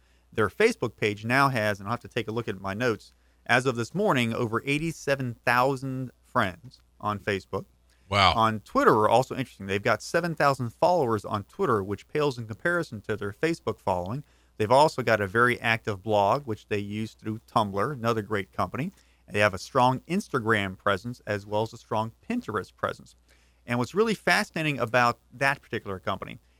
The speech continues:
Speaker 1: is that they're a smaller company, local company here in the Richmond marketplace,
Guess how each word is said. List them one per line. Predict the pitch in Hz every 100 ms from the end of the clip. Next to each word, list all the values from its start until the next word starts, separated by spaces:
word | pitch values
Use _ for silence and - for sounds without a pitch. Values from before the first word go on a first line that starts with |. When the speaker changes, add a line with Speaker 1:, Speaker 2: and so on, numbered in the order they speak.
| _
Speaker 1:
is | - 107
that | 113 107 -
they're | 117
a | 117
smaller | - 131 160
company, | 131 104 180 - _ _ _ -
local | 113 147 160
company | - 110 127
here | 113
in | 117
the | 113
Richmond | 127 -
marketplace, | 120 101 98 - 98 95